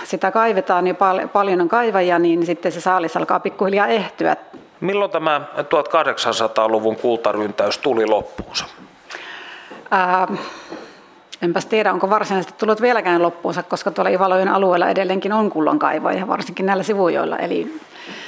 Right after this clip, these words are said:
Speaker 1: se on vähän niin kuin mennyt niin kuin kaikki muukin tuolla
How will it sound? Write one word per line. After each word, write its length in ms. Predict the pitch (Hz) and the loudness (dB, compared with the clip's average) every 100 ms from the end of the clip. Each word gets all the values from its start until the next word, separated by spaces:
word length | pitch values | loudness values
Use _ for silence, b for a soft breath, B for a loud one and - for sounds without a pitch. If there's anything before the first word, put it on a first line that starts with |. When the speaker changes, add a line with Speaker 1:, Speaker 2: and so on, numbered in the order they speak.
| B B | B B
Speaker 1:
se 180 | - 208 | 0 2
on 80 | 208 | 4
vähän 180 | 233 | 2
niin 120 | 240 240 | 2 2
kuin 100 | 226 | 0
mennyt 240 | 226 226 | 0 0
niin 120 | 226 | 0
kuin 140 | 220 214 | 2 2
kaikki 320 | 220 214 240 | 0 0 0
muukin 340 | 226 220 185 | 2 2 2
tuolla 240 | 175 170 | 2 2